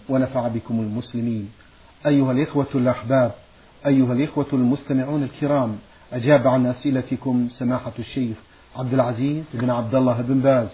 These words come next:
المفتي العام للمملكة العربية السعودية ورئيس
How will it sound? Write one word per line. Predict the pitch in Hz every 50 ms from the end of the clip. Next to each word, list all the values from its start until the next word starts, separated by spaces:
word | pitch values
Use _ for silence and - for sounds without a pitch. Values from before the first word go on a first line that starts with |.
| - - - - - - - -
المفتي | - 131 143 156 - - - 143 143
العام | 131 123 127 143 143 147 151 151
للمملكة | 143 123 113 113 113 117 117 123 - 127 123 -
العربية | 135 127 117 120 123 120 113 110 120 123 127 123 123 -
السعودية | 117 - - 127 123 127 127 117 127 123 113 110 104 - - - - - - -
ورئيس | 131 131 127 131 - 135 123 117 - -